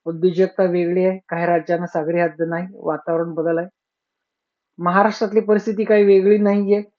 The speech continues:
महाराष्ट्रातली परिस्थिती मत्स्य उत्पादनामध्ये सर्वसाधारणतः आहे. तर सारांशाने आपण असे सांगू शकतो की मासेमारी हा व्यवसाय,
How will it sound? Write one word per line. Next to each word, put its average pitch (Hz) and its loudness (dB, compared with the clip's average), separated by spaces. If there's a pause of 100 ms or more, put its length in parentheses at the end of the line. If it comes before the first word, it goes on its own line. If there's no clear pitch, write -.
(360)
महाराष्ट्रातली 185 -4
परिस्थिती 196 -2 (720)
मत्स्य 180 -2
उत्पादनामध्ये 196 0
सर्वसाधारणतः 185 -2
आहे. 175 -4 (1400)
तर 190 2
सारांशाने 208 2
आपण 196 -2
असे 196 -6
सांगू 185 -2
शकतो 185 -6 (640)
की 196 0
मासेमारी 202 2
हा 208 2
व्यवसाय, 196 2